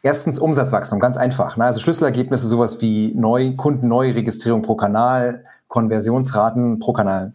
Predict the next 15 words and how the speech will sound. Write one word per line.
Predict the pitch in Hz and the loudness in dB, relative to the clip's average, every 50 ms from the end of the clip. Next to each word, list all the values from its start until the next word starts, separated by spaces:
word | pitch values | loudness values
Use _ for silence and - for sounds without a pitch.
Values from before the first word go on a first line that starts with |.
| _ _ | _ _
erstes | 110 104 - - 101 - - | -2 -2 0 -2 -4 -4 -6
Thema. | - 87 - - - | -10 -14 -14 -14 -12
Zweitens | - - 120 135 135 190 190 185 - | -2 -2 -2 0 0 -2 -4 -4 -8
Umsatzbindung, | - - 139 139 135 131 127 131 - - - - _ _ _ - 131 143 151 147 185 - 101 95 - - | -6 -6 -4 -2 0 0 0 -2 -4 -8 -8 -12 _ _ _ 0 2 2 2 2 2 0 0 -2 -4 -6
ja? | - 104 123 135 | -4 -2 -2 0
Also | 78 - 120 110 107 101 | 0 -2 -2 -2 -2 0
sowas | 104 110 113 110 110 - | 0 0 0 0 -2 -4
wie | 110 107 107 110 107 110 - - - - _ _ - | -4 -2 0 0 -2 -2 -8 -14 -20 -20 _ _ -4
Nettoumsatzbindung, | 127 127 135 147 - 131 120 127 120 110 - - - 123 120 120 117 113 113 113 110 | -2 0 0 0 0 0 0 0 0 -2 -2 -2 -2 0 0 0 0 0 0 0 0
monatliche | 107 110 113 110 110 - - 110 - | 0 0 0 0 -2 -4 -8 -10 -6
Kundenbindung, | - - 143 135 131 135 127 123 123 117 117 - - - - - - _ _ _ 123 117 120 117 113 110 | -2 -2 -2 -2 -2 0 0 0 0 -2 -6 -10 -18 -20 -20 -20 -20 _ _ _ 0 2 2 0 0 0
also | 104 101 104 | -2 -2 -2
dieses | 98 101 104 101 - | -4 -4 -6 -2 0
ganze | 110 110 113 117 110 | 0 0 0 -4 -2
Thema, | - 110 107 110 113 113 - | 0 0 2 2 0 0 -2